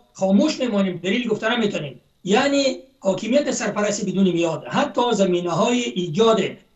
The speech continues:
اه، حملات جنگی را در برابر خودش، خودش رشد می‌ده، خودش این کار می‌کنه، برای از اینکه اینها به ملت وقتی که آدم مراجعه نکرد، کلام نرم نداشت، کلامی که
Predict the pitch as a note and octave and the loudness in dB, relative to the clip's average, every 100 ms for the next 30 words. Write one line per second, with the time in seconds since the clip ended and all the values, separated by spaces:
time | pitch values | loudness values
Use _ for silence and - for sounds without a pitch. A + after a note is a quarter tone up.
0 | - F3 E3+ F3+ F#3+ B3 B3+ B3 D3+ F#3 | -4 0 2 2 4 4 2 0 0 0
1 | F3+ B3+ C4+ A#3+ F#3 F3 A#3+ B3+ C#4 C#4 | 0 2 4 2 0 -2 -2 -2 -4 -4
2 | - _ _ - E4 E4+ - - G3 F#3+ | -8 _ _ -2 0 2 0 0 0 0
3 | - D3 - - - D4+ D#4+ - G#3 G3+ | 0 -6 -6 -10 -4 0 2 2 0 2
4 | F#3 D#3+ D3+ D3 - - _ - F3+ G3+ | 2 0 -4 -8 -10 -16 _ -2 2 4
5 | C#4+ B3+ B3+ C#4+ B3+ B3 A3 F3+ G#3 B3+ | 2 0 0 0 2 2 2 0 -2 -4
6 | - F3 F3 A#3 G3 E3 F#3 B3+ C4 C#4 | -6 -6 -4 0 2 2 0 0 -2 -4
7 | - _ - F#3+ B3+ B3 G#3+ F#3+ A#3+ A#3+ | -6 _ -2 2 4 4 2 2 2 2
8 | F#3+ G3 B3 B3+ B3+ - F3+ F#3+ A3+ A#3+ | 0 0 2 0 0 -6 -4 -2 -2 -2
9 | A#3 A#3+ | -4 -6